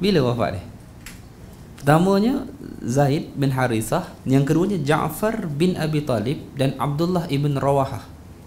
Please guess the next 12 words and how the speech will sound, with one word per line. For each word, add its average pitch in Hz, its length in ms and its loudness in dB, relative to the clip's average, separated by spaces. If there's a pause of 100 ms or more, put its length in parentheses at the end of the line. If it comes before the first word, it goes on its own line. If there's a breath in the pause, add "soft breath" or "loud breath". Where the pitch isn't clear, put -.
(920)
Baru 110 160 0
betul. 139 320 0 (560)
Ha, 98 480 -6 (240)
ya. 117 160 -4 (720 loud breath)
Itu 135 240 -2
jadi 147 240 2
Ja'far 147 400 2
bin 147 80 2
Rawahah 147 320 2
tak - 160 -4
ada. 139 80 -2 (320)
Abdullah 135 400 2